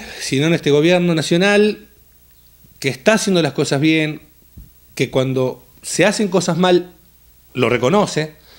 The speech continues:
Y estamos tratando de, de a poco acomodar un poco todo este, este desastre que, que, que, que se heredó.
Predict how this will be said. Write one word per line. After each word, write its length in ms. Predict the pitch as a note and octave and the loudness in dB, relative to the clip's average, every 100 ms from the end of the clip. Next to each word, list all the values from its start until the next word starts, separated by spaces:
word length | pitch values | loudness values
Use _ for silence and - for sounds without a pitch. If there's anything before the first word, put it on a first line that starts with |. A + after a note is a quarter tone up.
| - - - | -20 -20 -12
Y 80 | C3+ | -8
estamos 320 | C3 A3+ A#3+ | 0 2 2
tratando 840 | - G3 F#3+ A#3 A3 F#3 C#3 B2 A#2+ B2+ | 2 0 0 2 4 4 2 0 -4 -2
de, 160 | C#3 | 0
de 80 | D3 | 2
a 180 | D#3 - | 0 -2
poco 560 | G#3+ G3+ G3+ F#3+ - _ _ - | -2 -2 -4 -6 -8 _ _ -14
acomodar 760 | - A#2 - D3 D#3 G3 G#3 D#3+ | -10 -6 -4 -2 0 2 2 0
un 140 | C3+ | -2
poco 360 | - D#3 C#3 B2+ | -2 -2 -2 -2
todo 200 | C#3+ C3+ | -2 -2
este, 580 | - C3 A2+ G#2+ F#2+ - | -2 -4 -2 -6 -10 -18
este 400 | - - - C3 | -18 -16 -4 0
desastre 500 | B2+ - C3 - C3+ | 0 0 -2 -2 -4
que, 300 | A2+ A2+ G#2+ | -2 -6 -8
que, 220 | - A#2 G#2+ | -8 -10 -10
que, 180 | A#2+ | -12
que 120 | G#2 A#2+ | -8 -4
se 140 | B2+ | 0
heredó. 440 | B2 D#3 D3+ E3 | 2 2 2 -2